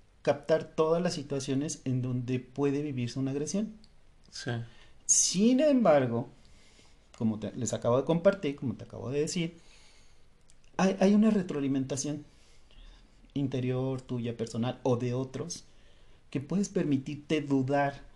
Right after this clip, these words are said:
Speaker 1: en primera instancia de esta parte de si fue agresivo o no. Y entonces digo, si lo dudas un poco de tal vez no era así,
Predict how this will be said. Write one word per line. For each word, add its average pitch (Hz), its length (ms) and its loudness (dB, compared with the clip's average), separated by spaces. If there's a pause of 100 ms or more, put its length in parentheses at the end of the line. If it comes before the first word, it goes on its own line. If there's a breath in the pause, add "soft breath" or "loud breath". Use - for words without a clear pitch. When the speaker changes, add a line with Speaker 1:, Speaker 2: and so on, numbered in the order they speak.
(120)
Speaker 1:
en 120 160 -4
primera 120 320 -2
instancia 135 640 -2 (300)
de 120 300 -4
esta 131 280 -8
parte 127 240 -4
de 143 60 -2
si 131 120 -4
fue 117 180 -6
agresivo 110 520 -6
o 104 80 -8
no. 98 160 -8 (1160 loud breath)
Y 131 60 -4
entonces 120 360 -2
digo, 131 260 2
si 135 200 -2
lo 139 140 4
dudas 175 360 2
un 165 100 0
poco 151 280 -2
de - 120 -2
tal 143 280 -2
vez 139 260 -4
no 127 160 -2
era 117 160 -4
así, 160 340 -6